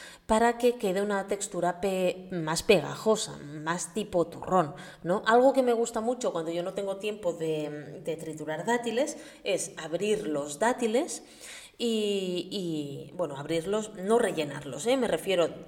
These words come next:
ponerlos como si fuera papel, ¿vale? Y entonces los cubro con, con esta base de cereal. Normalmente en este caso pongo, eh, copos de maíz o de arroz triturados, ¿vale? Por encima, los achafo un poco con la mano, lo pongo encima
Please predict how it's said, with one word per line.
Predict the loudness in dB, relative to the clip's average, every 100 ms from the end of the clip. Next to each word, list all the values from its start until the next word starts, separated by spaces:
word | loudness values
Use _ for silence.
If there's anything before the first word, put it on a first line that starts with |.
| -18 -4
ponerlos | -2 2 2 0
como | 0 -2
si | -2
fuera | 2 4 4 2
papel, | 2 4 4 2 -8 -10 0
¿vale? | 2 2
Y | 2
entonces | 0 -2 0 2 2 -2 -12 -16 -6
los | 4 4 4 -2
cubro | 0 0 2 2 0 -6 0
con, | 2 2 0 -4 -4 -2
con | 0
esta | 0 0 2
base | 4 4 4 2
de | 0
cereal. | 0 4 6 6
Normalmente | 4 2 2 2 2 2
en |
este | 2 0
caso | 0 2 0
pongo, | 2 0 2 0 -2 -16 -20 -4
eh, | 2 2 4
copos | 4 4 4
de | 4
maíz | 4 4 6
o | 8
de | 8
arroz | 6 8 8 6 4 -12 -18 -20 _ _ -2
triturados, | 0 0 2 6 8 8 6 4 0
¿vale? | 2 2 2
Por | 2
encima, | 0 2 2 4
los | 2
achafo | -2 -2 0 0
un | 0
poco | 2 2
con | 4 4
la | 4
mano, | 4 4
lo | 4
pongo | 4 4 2
encima | 0 2 2